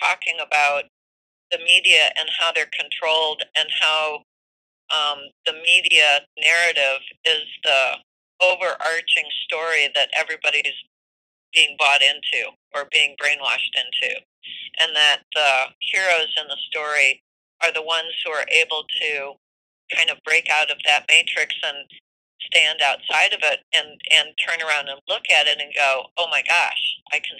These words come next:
see what's going on." But these students are still very much tied to the matrix, and it's, um, it's like Morpheus said, these people s-, are so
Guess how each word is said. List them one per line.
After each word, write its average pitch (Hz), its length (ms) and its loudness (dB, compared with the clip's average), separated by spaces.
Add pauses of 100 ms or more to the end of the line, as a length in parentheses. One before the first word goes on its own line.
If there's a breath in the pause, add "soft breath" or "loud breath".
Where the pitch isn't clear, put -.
(100)
see 175 120 0
what's 139 320 -6
going 135 240 -4
on." 180 260 4 (1080)
But - 120 -18
these 226 160 2 (140)
students 175 480 0
are 147 80 2 (160)
still 165 380 2 (500 loud breath)
very 175 240 2
much 170 240 -2 (240)
tied 202 240 2 (100)
to 175 120 -6
the 147 100 -6
matrix, 139 480 0 (320)
and 147 320 2 (240)
it's, - 220 0 (1040)
um, 139 400 -6 (120)
it's 214 200 -2
like 254 240 2
Morpheus 208 560 0
said, 127 320 2
these 208 240 2
people 233 400 0
s-, - 320 -4
are 175 80 0 (140)
so 196 400 0